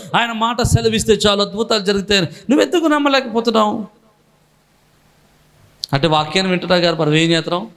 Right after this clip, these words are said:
వింటున్నాం కానీ వదిలేస్తున్నాం, వింటున్నాం కానీ వదిలేస్తున్నాం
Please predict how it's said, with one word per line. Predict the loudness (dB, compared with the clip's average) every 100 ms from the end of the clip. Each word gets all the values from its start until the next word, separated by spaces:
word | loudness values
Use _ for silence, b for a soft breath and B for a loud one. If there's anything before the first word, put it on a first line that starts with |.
| -4
వింటున్నాం | 0 2 2 2 2
కానీ | 2 2 -2 -4 -16 _ _ _ _ _ _ -2
వదిలేస్తున్నాం, | 2 4 4 0 -4 -4
వింటున్నాం | -2 0 0 0
కానీ | 0 2 0 -4 -16 -20 _ _ 0
వదిలేస్తున్నాం | 2 2 0 -4 -10